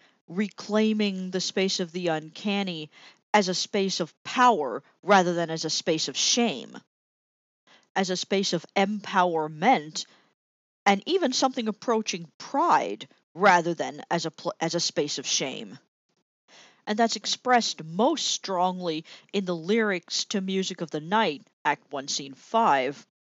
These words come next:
although, as will surprise none of you by now, I would argue that it's also there in less obvious but perhaps even more powerful ways in the title song as well,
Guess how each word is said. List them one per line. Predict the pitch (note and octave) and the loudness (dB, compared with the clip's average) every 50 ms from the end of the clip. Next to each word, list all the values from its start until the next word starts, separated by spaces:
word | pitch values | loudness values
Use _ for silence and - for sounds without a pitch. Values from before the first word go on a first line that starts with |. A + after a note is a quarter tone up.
| _ _ _ _ _ _ - | _ _ _ _ _ _ 4
although, | F#3+ F#3 F#3 F3 F#3+ F#3 F#3 F3+ E3+ E3 _ _ _ _ _ - | 4 4 6 6 4 4 4 2 -2 -4 _ _ _ _ _ -2
as | F3 E3 D#3+ E3 D3+ - | 0 0 0 0 -4 -4
will | - E3 D#3+ D#3+ | -4 -4 -4 -4
surprise | - - E3 - E3+ D#3 D3+ D#3 D3+ D3 | -4 -8 -8 -4 -2 -2 -2 -2 -4 -6
none | C#3+ D#3 E3 | -6 -6 -6
of | D#3 D#3 | -6 -8
you | E3 D#3 | -8 -6
by | C3+ D#3 D3+ D#3 | -4 -4 -4 -2
now, | D#3 D#3 D#3 D#3 - C4 B3+ - _ _ _ _ - | 0 0 0 -2 -4 -8 -14 -18 _ _ _ _ 2
I | C#4 D#4+ | 2 4
would | D#4+ D4 C4+ A#3 | 4 2 2 4
argue | A3 A3 B3 A3 G#3 A3 G#3 G3+ G3 - - | 4 4 2 0 -4 -4 -4 -4 -6 -6 -4
that | G3 F#3+ F#3 | -2 0 0
it's | F3+ E3 - - - - | 0 -2 -4 -6 -4 0
also | F#3+ G3+ A3+ B3+ B3 - - G#3 F#3+ F#3+ | 2 2 2 2 0 0 0 0 0 0
there | F#3 E3 F#3 F#3+ G3+ G3+ G3 G3 F#3+ _ - _ _ _ G3+ | 0 0 0 0 0 0 -2 -4 -6 _ -18 _ _ _ -4
in | G3+ F3+ | -2 -2
less | E3+ F3 F#3+ G3 G3+ - - - _ - | 0 2 2 2 2 2 -2 -4 _ 0
obvious | D#3 E3+ F#3+ F#3+ F#3 G3 G3+ G3 G3 G#3 - - | 2 2 2 2 0 0 0 0 0 0 -2 -6
but | - E3 - _ _ _ _ | -6 -8 -8 _ _ _ _
perhaps | - D#3 - - F#3+ F#3 F#3 - - - - - - - - | -14 -12 -6 -2 -2 -2 -2 -2 -6 -6 -6 -6 -8 -10 -10
even | F3+ F3+ F3 F3 E3+ | -8 -6 -6 -6 -6
more | E3+ D#3+ D#3 D#3 | -4 -4 -4 -6
powerful | - - - - D#3 D#3+ E3+ E3+ F3 - - E3+ E3 D#3 | -6 -8 -4 -2 0 0 0 -2 -6 -6 -6 -6 -6 -4
ways | C#3+ D#3 D#3 D#3 E3 F3 F3 - - | -2 -2 0 0 0 -2 -4 -6 -6
in | F#3 F3+ | -8 -8
the | E3 D#3+ | -8 -8
title | - - G3 E3 D#3 D#3+ D#3 D#3+ | -6 -2 0 0 0 0 -2 -4
song | - - F3+ E3+ E3 E3 D#3 D3+ | -4 0 2 2 2 2 0 -4
as | D3 C#3 C3+ | -10 -10 -6
well, | - C#3 B2 C3+ F3 A#3+ C4 | -4 -2 0 2 2 2 0